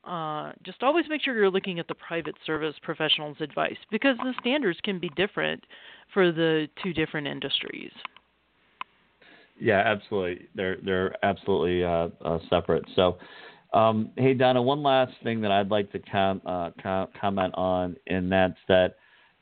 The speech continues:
Speaker 2: um, overall in general, I think that LinkedIn is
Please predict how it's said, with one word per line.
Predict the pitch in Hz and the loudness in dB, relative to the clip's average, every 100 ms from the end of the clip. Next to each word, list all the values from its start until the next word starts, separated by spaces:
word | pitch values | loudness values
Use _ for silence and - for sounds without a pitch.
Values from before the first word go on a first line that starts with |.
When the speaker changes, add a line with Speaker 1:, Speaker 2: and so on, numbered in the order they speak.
| - | -4
Speaker 2:
um, | 90 92 90 92 73 _ _ _ _ _ _ _ _ _ _ - | 0 4 2 0 -6 _ _ _ _ _ _ _ _ _ _ 0
overall | 175 165 139 131 | 2 4 4 4
in | 107 98 | 2 0
general, | 101 95 101 101 104 - | -2 -2 -2 -2 -6 -6
I | 95 | -6
think | 110 101 101 | -4 -8 -6
that | 95 | -8
LinkedIn | 90 95 101 104 | -4 -6 -4 -4
is | 92 | -4